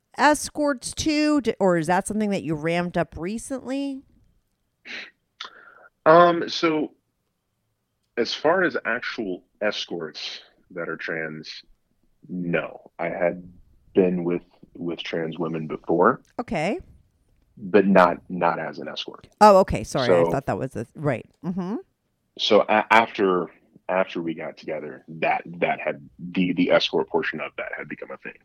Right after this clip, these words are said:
Speaker 2: Yes.
Speaker 1: Oh, okay. Mm-hmm.
Speaker 2: So that is an interesting world <laughs> too, just because. So, so for me, like,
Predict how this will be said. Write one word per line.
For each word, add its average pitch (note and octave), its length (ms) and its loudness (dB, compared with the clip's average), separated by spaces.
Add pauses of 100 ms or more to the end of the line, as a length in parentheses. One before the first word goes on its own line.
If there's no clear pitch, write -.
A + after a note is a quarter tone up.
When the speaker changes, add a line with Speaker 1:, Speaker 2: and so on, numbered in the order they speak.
Speaker 2:
Yes. - 360 -8
Speaker 1:
Oh, F#3 200 8
okay. D#3+ 360 -2
Mm-hmm. G#3+ 340 -4 (1300)
Speaker 2:
So G2 540 6 (2250)
that C3 340 2
is D#3 140 0
an B2+ 100 -2
interesting A2 600 -4
world G#2 380 0 (300)
<laughs> - 280 -12
too, A#2 420 -2
just - 220 -8
because. F#2+ 640 -2 (640)
So, - 360 -2
so - 260 2
for - 180 -6
me, C3+ 300 -2
like, G#2+ 380 -4